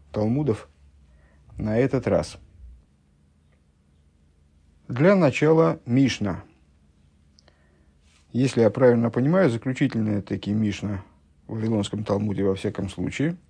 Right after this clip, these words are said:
На листе Куф Айн Гей, вторая сторона. Вернее, Мишна начинается, собственно, на предыдущей странице. Тот отрывок, который нас будет интересовать, начинается на следующей.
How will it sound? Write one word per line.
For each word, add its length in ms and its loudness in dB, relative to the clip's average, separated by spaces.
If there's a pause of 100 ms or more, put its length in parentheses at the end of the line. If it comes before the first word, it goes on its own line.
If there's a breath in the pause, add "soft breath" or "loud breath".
(1160 soft breath)
На 260 4
листе 400 2
Куф 360 -2
Айн 360 2
Гей, 400 0 (140)
вторая 440 0
сторона. 640 0 (1080 soft breath)
Вернее, 240 0
Мишна 300 0
начинается, 640 -4
собственно, 320 -6
на 120 -2
предыдущей 440 -4
странице. 420 -2
Тот 220 -6
отрывок, 340 -2
который 340 -4
нас 200 -2
будет 240 -4
интересовать, 680 0 (580 soft breath)
начинается 680 -2
на 300 0
следующей. 840 -2